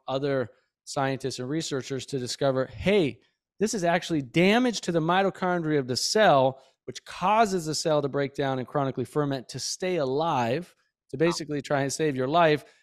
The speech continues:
Speaker 1: but in the process slowly kills you. And so
Speaker 2: Yes.
Speaker 1: then you get to that underlying question and you say, "What actually is destroying our mitochondria?"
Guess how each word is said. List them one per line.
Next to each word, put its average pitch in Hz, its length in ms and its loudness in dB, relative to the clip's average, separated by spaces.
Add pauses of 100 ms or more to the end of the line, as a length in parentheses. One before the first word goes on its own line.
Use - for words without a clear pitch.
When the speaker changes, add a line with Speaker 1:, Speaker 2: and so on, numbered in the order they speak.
(120)
Speaker 1:
but 151 120 -2
in 160 120 0
the 139 80 -2
process 214 760 2
slowly 151 680 0
kills 226 560 0
you. 110 320 -4 (500)
And 156 140 -2
so 165 320 4
Speaker 2:
Yes. - 260 -6
Speaker 1:
then 185 320 2
you 254 80 2
get 196 180 2
to 185 100 2
that 165 200 6
underlying 160 400 2
question 147 380 0
and 135 100 -4
you 135 60 -4
say, 135 200 -2
"What 147 560 0 (140)
actually 143 800 -2 (440)
is 139 160 -2
destroying 160 680 0
our 139 100 0
mitochondria?" 127 1000 2